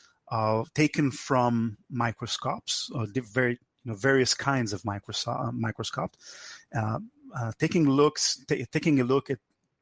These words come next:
very amazing creatures that, you know, most of us are never aware even that exist. Plus, there's great narration, you know, about what these creatures do, what they are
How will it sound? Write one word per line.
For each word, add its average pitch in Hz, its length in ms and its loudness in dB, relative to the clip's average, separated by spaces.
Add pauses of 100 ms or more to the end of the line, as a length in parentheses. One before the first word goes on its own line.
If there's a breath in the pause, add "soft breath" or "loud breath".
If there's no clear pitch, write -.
very 160 440 0
amazing 143 580 2
creatures 120 800 -2 (680 soft breath)
that, 113 240 2 (500)
you 120 80 -2
know, 113 80 0
most 139 240 2
of 135 80 0
us 123 200 4
are 110 100 -2
never 120 280 2
aware 113 480 4
even 101 200 -2
that 95 160 -6
exist. 117 520 -4 (680 loud breath)
Plus, 147 360 4
there's 117 400 -2
great 127 380 -2
narration, 120 920 0 (600 soft breath)
you 117 80 -6
know, 120 120 -2
about 120 640 2 (240)
what 120 320 0 (320)
these 107 380 -6 (200)
creatures 104 540 -4
do, 185 320 2
what 156 500 0 (140)
they 123 80 2
are 104 220 2